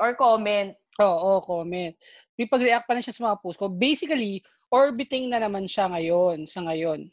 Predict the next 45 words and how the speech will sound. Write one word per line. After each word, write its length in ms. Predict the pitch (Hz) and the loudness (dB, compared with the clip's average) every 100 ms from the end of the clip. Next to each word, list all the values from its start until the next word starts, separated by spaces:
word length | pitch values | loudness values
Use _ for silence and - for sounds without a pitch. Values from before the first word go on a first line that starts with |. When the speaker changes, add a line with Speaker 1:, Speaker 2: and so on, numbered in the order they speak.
| _ | _
Speaker 2:
Sabi 320 | - 233 262 | 0 0 0
ng 160 | 285 285 | -4 -2
friends 320 | 311 311 - | -2 -2 -4
ko, 320 | 190 180 196 _ | 0 0 -2 _
"Block 400 | 190 190 226 - - | -8 0 0 0 -6
ko 80 | |
na 160 | 208 165 | -2 0
raw." 280 | 175 214 202 175 - _ | 2 4 2 -2 -10 _
Pero 160 | 262 269 277 | 0 2 4
kahit 240 | 285 294 - | 2 2 -2
ayoko 400 | 269 262 262 277 | 0 0 0 -2
na 160 | 285 277 | -2 -4
ng 120 | 269 | 0
ganitong 340 | 269 262 269 | 0 0 -4
setup, 480 | 254 - 233 233 226 - _ - | -6 -4 -4 -2 -4 -4 _ -12
gusto 320 | - 277 311 | -8 -2 0
ko 0 | - | 2
pa 160 | 285 | 2
rin 160 | 294 285 | 2 0
ma-update 480 | 269 - 226 254 - | -2 -4 -4 -4 -6
sa 160 | - | -8
kanya. 560 | 247 233 226 220 220 208 _ | -6 -4 0 0 0 -6 _
Paano 320 | 285 277 294 320 | 4 4 4 0
kaya 240 | 311 277 | 0 2
ako 160 | 254 269 | 2 2
makakaalis 640 | 262 247 226 220 226 262 | 2 2 2 0 0 -4
sa 40 | - | -4
setup 340 | 208 - 208 196 | -4 -4 -8 -8
na 80 | 190 | -8
to? 400 | 190 185 185 - _ _ _ _ _ | 0 0 0 -8 _ _ _ _ _
Oh, 200 | 165 156 - | -4 -4 -4
Tonet. 320 | 180 185 170 _ _ _ _ - | -6 -6 -8 _ _ _ _ -14
Speaker 1:
Bilis. 800 | 220 233 220 185 185 - - _ _ | -6 -4 0 0 0 -12 -20 _ _
Oo. 240 | 175 - | -10 -4
Speaker 2:
Mabilis. 320 | 180 185 202 - | -4 -2 -2 0
Speaker 1:
Ate. 160 | 269 190 | 0 0
Speaker 2:
Umpisahan. 420 | - - 214 226 214 - | -8 -12 -12 -12 -12 -2
Umpisahan 460 | 220 254 262 240 | 0 2 4 4
mo. 80 | 233 | 2
Simple 320 | 214 285 320 | 2 0 4
lang 240 | 320 320 302 | 4 4 0
tong 240 | 302 285 | -6 -6
sa 160 | 262 247 | -4 -4
kanya 320 | 233 202 | -4 -8
eh. 20 | 165 | -12